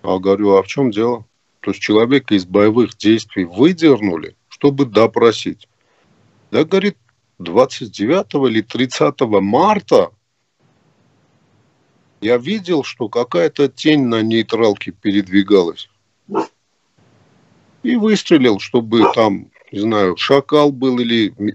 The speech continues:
саперы разминировали. Говорит, не видно, аппаратуры нет ночной.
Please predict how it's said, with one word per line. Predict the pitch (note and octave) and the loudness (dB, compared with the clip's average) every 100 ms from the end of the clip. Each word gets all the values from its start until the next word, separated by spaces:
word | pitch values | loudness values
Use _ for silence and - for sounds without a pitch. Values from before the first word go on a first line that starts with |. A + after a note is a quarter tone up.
| _ | _
саперы | - A#2+ A#2 C3 B2+ A2+ G2 | -4 0 2 4 4 2 0
разминировали. | G2+ G2 G#2 D3 E3+ C3+ G#2 | 0 0 -2 -2 -4 -6 -6
Говорит, | F2 G2+ G#2+ A2 | -2 -2 -2 0
не | G#2+ | 0
видно, | G#2+ C3+ C3+ F#2+ E2 | 0 -2 -2 -6 -8
аппаратуры | - F#2 G2+ G#2+ A#2 B2+ B2 G#2+ | -8 -4 0 0 0 -2 -2 0
нет | B2 D#3 | -2 -2
ночной. | B2 F#2+ - - G2+ | -2 -4 -6 -18 -20